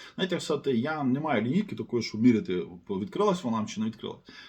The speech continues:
Ви самі подивіться, вона відкривається, ви щось розумієте? От, тому що є люди, я не раз таке бачу, знаєте, людині даєш книгу в руку, вона така: «Не готова, не хочу».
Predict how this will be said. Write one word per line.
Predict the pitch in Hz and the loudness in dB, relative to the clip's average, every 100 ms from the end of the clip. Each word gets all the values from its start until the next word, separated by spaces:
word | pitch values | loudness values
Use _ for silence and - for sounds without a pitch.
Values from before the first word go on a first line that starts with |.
| - | -8
Ви | 180 | -4
самі | 180 247 | 2 4
подивіться, | 180 120 127 120 - | 4 0 0 0 -2
вона | 104 143 185 | -4 -2 -2
відкривається, | 185 170 180 262 262 143 | -4 -4 -4 -4 -4 -6
ви | 151 | -6
щось | - 147 | -8 -10
розумієте? | 156 147 175 262 - _ _ _ _ _ - | -10 -6 -4 -6 -10 _ _ _ _ _ -6
От, | 123 101 - | -2 -2 -4
тому | 131 | -6
що | - | -4
є | 147 196 | 2 2
люди, | 190 226 220 156 127 | 4 2 2 2 2
я | 143 | 0
не | 180 | 0
раз | 175 - | -2 -2
таке | 123 123 | -4 -2
бачу, | 120 208 - 110 | 0 -2 -2 -2
знаєте, | 117 131 123 | -2 -2 -4
людині | 127 151 113 | 0 2 2
даєш | 117 123 | 0 -2
книгу | - 220 - | -2 0 0
в | 120 | -2
руку, | 117 107 | -4 -4
вона | 107 | -4
така: | - - _ - - - - - - - - - - - - - _ _ - 90 - - | -6 -14 _ -10 -8 -8 -12 -18 -20 -16 -10 -10 -10 -20 -20 -20 _ _ -14 -12 -12 -10
«Не | 110 | -8
готова, | 143 208 277 - - _ _ _ _ _ _ _ _ | -6 -6 -6 -8 -8 _ _ _ _ _ _ _ _
не | 123 | -10
хочу». | - 247 - | -6 -8 -8